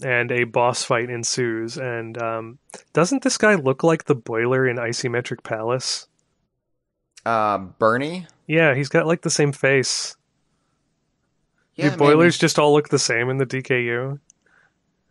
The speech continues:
Speaker 2: Or in the U K, <laughs> maybe.
Speaker 1: Yeah, uh, fair. Um,
Speaker 2: <laughs> Yeah.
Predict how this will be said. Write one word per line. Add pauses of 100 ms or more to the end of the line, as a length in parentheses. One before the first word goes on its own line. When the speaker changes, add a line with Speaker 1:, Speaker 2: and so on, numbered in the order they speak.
(400)
Speaker 2:
Or
in
the
U
K,
<laughs>
maybe. (140)
Speaker 1:
Yeah,
uh,
fair. (1300)
Um,
Speaker 2:
<laughs>
Yeah.